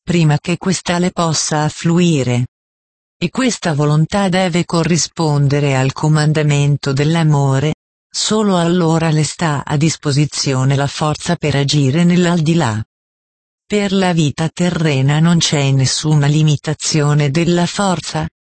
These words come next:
Quando la volontà desidera utilizzarla, ma l'uomo U S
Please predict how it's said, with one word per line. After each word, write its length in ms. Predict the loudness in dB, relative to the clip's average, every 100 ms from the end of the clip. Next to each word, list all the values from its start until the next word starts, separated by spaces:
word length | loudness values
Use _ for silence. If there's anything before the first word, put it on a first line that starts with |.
| _ _
Quando 420 | _ -2 0 2 2
la 140 | 2
volontà 640 | 2 2 2 0 0 0
desidera 640 | 0 0 2 2 0 0
utilizzarla, 1080 | -2 -2 0 0 -2 -2 -2 0 0 0 -2 -6 _ _ 0
ma 220 | 2 2
l'uomo 480 | 2 2 2 2 2
U 140 | 2
S 300 | 2 0 0